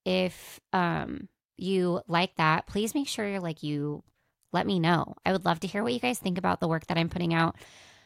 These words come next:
And also, I've created a community. It's called the Self-Worth Club. I love it. It's so cute. It's on Discord. And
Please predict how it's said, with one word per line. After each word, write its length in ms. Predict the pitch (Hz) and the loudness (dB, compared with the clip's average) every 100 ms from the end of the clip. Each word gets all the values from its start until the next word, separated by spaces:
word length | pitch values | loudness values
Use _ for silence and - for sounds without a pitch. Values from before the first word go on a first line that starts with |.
| _ _ _ | _ _ _
And 360 | 196 190 180 180 - | 2 4 4 2 4
also, 420 | 196 214 247 240 | 4 4 4 4
I've 200 | 208 202 | 2 -2
created 380 | - 196 196 190 | -2 0 0 -2
a 40 | |
community. 600 | - 202 208 202 185 190 | -4 -2 0 0 0 0
It's 100 | 226 | -2
called 180 | - 208 | -2 -2
the 80 | 190 | 0
Self-Worth 580 | - 196 - 180 180 - | 0 0 0 -4 -4 -2
Club. 300 | 185 185 262 - _ _ _ _ - | 0 2 0 -4 _ _ _ _ -2
I 60 | 180 | 0
love 180 | 160 170 | 2 2
it. 180 | 233 | 0
It's 140 | - - | -2 -4
so 120 | 196 | -4
cute. 360 | - 170 180 - | 0 2 2 0
It's 120 | - | 0
on 200 | 190 170 | 0 2
Discord. 680 | 180 175 - 165 147 180 220 _ _ _ _ _ _ _ _ _ - | 0 0 0 0 0 -2 -4 _ _ _ _ _ _ _ _ _ 0
And 520 | 190 180 180 175 | 2 4 2 0